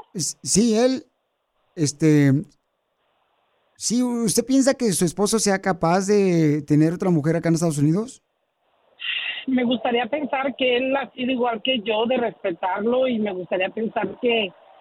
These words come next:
Speaker 2: que él también me ha respetado, oiga. O sea, yo, hermano de él,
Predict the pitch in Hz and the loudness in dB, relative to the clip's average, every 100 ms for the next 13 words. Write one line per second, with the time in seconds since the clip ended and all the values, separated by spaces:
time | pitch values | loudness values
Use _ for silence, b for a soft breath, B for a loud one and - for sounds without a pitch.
0 | - - 240 220 208 240 254 247 247 247 | -20 -6 -2 0 0 0 0 0 0 -4
1 | - 214 - 196 226 233 208 170 170 - | -4 -6 -4 -4 -4 -2 -4 -6 -12 -20
2 | - 208 190 220 202 208 208 226 233 233 | -18 -6 -4 -2 0 2 2 2 2 0
3 | 214 _ _ _ _ _ _ _ _ - | -4 _ _ _ _ _ _ _ _ -4
4 | 247 247 254 277 320 339 311 285 311 339 | -2 0 -2 -2 0 0 2 2 2 0
5 | 349 339 | 2 0